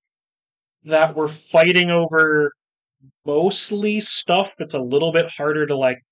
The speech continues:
correctly suss out. Like,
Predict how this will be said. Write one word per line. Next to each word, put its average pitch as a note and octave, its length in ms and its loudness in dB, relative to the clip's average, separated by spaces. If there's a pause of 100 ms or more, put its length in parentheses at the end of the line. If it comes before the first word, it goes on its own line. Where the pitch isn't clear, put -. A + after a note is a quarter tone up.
(100)
correctly C3+ 580 -8
suss - 400 -6
out. G#2+ 400 -10 (960)
Like, A#2+ 420 -6